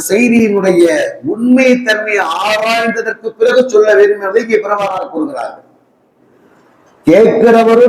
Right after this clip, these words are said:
பரிசீலனை பண்ண வேண்டும் என்பது ஒன்று, கேட்கிறவரு சொல்றவன் நம்ம சொல்றதை பூரா நம்ப வேண்டும் என்பது அல்ல. அழகாக ஒரு நிலை இருந்தால், அடுத்தவன் சொல்வதை நீ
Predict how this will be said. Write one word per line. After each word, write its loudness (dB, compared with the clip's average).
பரிசீலனை -2
பண்ண 0
வேண்டும் 2
என்பது 2
ஒன்று, -8
கேட்கிறவரு 2
சொல்றவன் 2
நம்ம -2
சொல்றதை -2
பூரா 2
நம்ப -2
வேண்டும் 0
என்பது 0
அல்ல. 0
அழகாக 0
ஒரு 0
நிலை -2
இருந்தால், -6
அடுத்தவன் -2
சொல்வதை 2
நீ -4